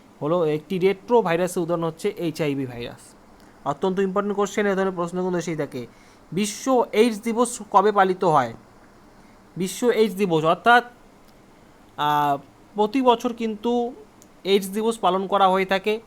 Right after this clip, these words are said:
এবং সেই দিনে এইডস রোগ সম্পর্কে কিন্তু বিভিন্ন রোগ সম্পর্কে, এইডস রোগ সম্পর্কে এবং রোগ প্রতিরোধ এবং রোগ,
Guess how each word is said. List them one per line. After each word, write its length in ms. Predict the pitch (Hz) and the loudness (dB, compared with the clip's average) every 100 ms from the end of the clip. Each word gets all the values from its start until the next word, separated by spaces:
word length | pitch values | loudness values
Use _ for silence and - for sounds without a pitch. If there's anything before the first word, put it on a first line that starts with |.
| - | -16
এবং 220 | - 147 156 | -8 -8 -6
সেই 220 | 196 220 | -2 -2
দিনে 340 | 202 156 135 135 - - - - - - - | 0 -2 -4 -8 -20 -20 -20 -20 -20 -20 -10
এইডস 320 | 185 208 226 233 | 0 0 0 -4
রোগ 100 | 233 | -2
সম্পর্কে 520 | - 190 180 196 196 | 0 -2 -2 -6 -6
কিন্তু 340 | 190 180 202 | -4 -4 -2
বিভিন্ন 340 | 180 160 170 165 | -2 -2 -2 0
রোগ 220 | 165 175 - | 0 -2 -6
সম্পর্কে, 500 | - 165 165 170 185 170 | -8 -6 -4 -6 -4 -2
এইডস 220 | 175 - | -2 -2
রোগ 120 | 220 | -4
সম্পর্কে 680 | 214 190 165 160 147 160 151 - - - - - | -2 -4 -4 -4 -6 -4 -6 -8 -20 -20 -20 -10
এবং 320 | 147 156 156 | -4 -2 -2
রোগ 200 | 156 180 | -2 -2
প্রতিরোধ 500 | 180 190 196 196 196 | -2 -4 0 -2 0
এবং 220 | 170 160 160 | -2 -2 0
রোগ, 160 | 165 | -2